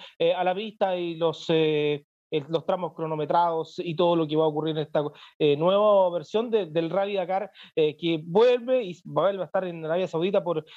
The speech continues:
eh, va a ser un tercer año que va a estar, que está en Arabia Saudita el Rally Dakar. Uno de los, eh, nombres que uno, uno dice Rally Dakar y, y de inmediato se viene, eh, a la memoria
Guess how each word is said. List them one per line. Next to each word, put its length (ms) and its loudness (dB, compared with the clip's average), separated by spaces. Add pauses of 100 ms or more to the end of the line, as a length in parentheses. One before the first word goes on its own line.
(120)
eh, 60 -2
va 120 -4
a 20 -6
ser 120 -4
un 60 -10
tercer 280 -2
año 320 0
que 80 -6
va 60 0
a 20 -12
estar, 260 -2
que 280 -8
está 120 2
en 80 4
Arabia 240 4
Saudita 480 0
el 320 -4
Rally 360 0
Dakar. 380 -6
Uno 240 0
de 60 2
los, 300 -2
eh, 400 0 (240)
nombres 400 -4
que 160 -4
uno, 320 0
uno 240 -2
dice 240 -4
Rally 240 -2
Dakar 420 -4
y, 480 -14
y 140 -18 (340)
de 180 -4
inmediato 520 2
se 140 -8
viene, 340 0 (260)
eh, 240 -2
a 100 0
la 120 2
memoria 560 2